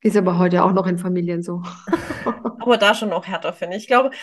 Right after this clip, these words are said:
Speaker 2: heute ist zumindest bewusst, dass es vielleicht nicht so gut ist, <laughs> wenn, für die Psyche aller Beteiligten, wenn alles immer so geheim gehalten wird.
Speaker 1: Mhm.
Speaker 2: Naja, aber da war es halt extrem und, äh, das wusste sie dann immer nicht. Die war einfach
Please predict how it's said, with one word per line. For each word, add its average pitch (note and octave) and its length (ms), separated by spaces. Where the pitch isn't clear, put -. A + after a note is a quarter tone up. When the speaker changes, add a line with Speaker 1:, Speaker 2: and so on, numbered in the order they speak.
Speaker 2:
heute B3 140
ist C4+ 120
zumindest B3 300
bewusst, A#3 280
dass A#3 120
es - 60
vielleicht G#3+ 240
nicht E4+ 180
so B3+ 80
gut D4 180
ist, E4+ 180
<laughs> - 0
wenn, A#3 280
für A#3 160
die A#3+ 140
Psyche C#4 360
aller C4 200
Beteiligten, B3 580
wenn A3+ 140
alles B3 260
immer A3+ 200
so G#3+ 120
geheim A3 280
gehalten G3 340
wird. B3 200
Speaker 1:
Mhm. F#3 280
Speaker 2:
Naja, G#3+ 220
aber G#3 120
da G#3+ 160
war A3 80
es A3 80
halt G#3+ 140
extrem B3 480
und, G#3+ 420
äh, G3 220
das F#3+ 160
wusste C4 240
sie C#4+ 80
dann C#4 160
immer C4+ 160
nicht. C#4 240
Die A3 80
war G#3+ 80
einfach A3 380